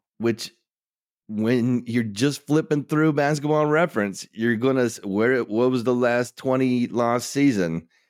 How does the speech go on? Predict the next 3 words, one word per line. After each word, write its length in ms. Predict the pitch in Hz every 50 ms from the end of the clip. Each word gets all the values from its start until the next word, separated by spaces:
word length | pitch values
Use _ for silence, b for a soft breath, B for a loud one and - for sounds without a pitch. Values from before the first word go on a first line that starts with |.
| _ _ _ _ _ _ _ _ _ _ _ _ _ _ _ _ _ _ _ _ _ _ _ _ _ _ _ _ _ -
And 180 | 101 107 107 104
it 140 | 104 98 92
was, 840 | 92 90 101 107 110 117 113 110 107 104 101 98 - - - -